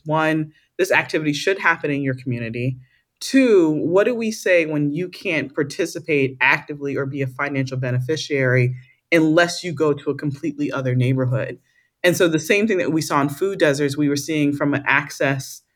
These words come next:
funding, startup, and entrepreneurial standpoint in those communities as well.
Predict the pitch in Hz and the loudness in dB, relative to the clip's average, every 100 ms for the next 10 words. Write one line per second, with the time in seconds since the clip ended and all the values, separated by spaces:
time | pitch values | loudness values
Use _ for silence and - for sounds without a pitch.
0 | _ _ _ - 175 170 160 143 143 139 | _ _ _ 2 4 4 2 2 0 -2
1 | - - _ - - 190 156 151 139 147 | -6 -16 _ -16 0 4 4 4 0 -2
2 | 143 143 - - 151 147 147 131 - 139 | -4 -4 -6 -6 -2 0 0 -2 -2 -2
3 | 135 135 135 127 139 135 135 127 143 135 | -2 -2 -2 -2 0 0 0 -2 -4 -2
4 | 131 131 127 127 127 151 143 131 | 0 0 -2 -2 0 2 2 2